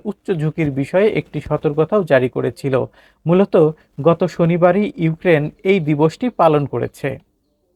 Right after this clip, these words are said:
অন্যদিকে ইউক্রেনও সম্প্রতি রাশিয়ার আঘাত হানার জন্য দূরপাল্লার ড্রোন হামলা বাড়িয়েছে। এর মধ্যে ইউক্রেন মূলত মস্কোতে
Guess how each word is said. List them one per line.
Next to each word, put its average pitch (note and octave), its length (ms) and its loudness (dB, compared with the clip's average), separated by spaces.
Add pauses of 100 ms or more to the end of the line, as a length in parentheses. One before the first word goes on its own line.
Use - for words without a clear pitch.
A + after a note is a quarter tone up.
(960)
অন্যদিকে A3 760 4
ইউক্রেনও A3+ 720 0
সম্প্রতি F#3+ 720 -2
রাশিয়ার E3 560 0 (140)
আঘাত E3 420 -2
হানার D3+ 300 -2
জন্য D3 340 -2
দূরপাল্লার F3 640 0
ড্রোন D#3+ 300 0
হামলা C#3 320 -2
বাড়িয়েছে। B2 640 -4 (680)
এর F#3+ 180 4
মধ্যে E3+ 520 0 (680)
ইউক্রেন A3+ 440 2
মূলত F#3+ 340 4
মস্কোতে F#3+ 880 2